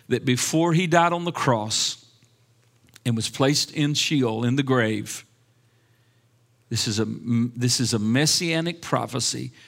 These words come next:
of Jesus facing the battle. Notice what it says, Psalm sixteen, verse seven. "I will bless the Lord who has given me counsel."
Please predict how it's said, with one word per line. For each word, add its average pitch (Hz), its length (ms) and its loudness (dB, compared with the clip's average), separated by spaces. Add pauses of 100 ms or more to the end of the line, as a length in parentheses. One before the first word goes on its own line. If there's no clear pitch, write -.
(300)
of 101 160 -4
Jesus 123 480 2
facing 139 520 2
the 151 100 2
battle. 117 540 -2 (720)
Notice 107 320 -2
what 135 80 0
it 131 80 -4
says, 110 320 -2
Psalm 117 280 0
sixteen, 113 680 -2
verse 117 200 -2
seven. 107 380 -4 (2750)
"I 143 120 6
will 156 160 2
bless 160 360 4
the 196 140 0
Lord 135 380 2
who 113 100 2
has 117 160 0
given 120 260 4
me 120 120 2
counsel." 107 720 -2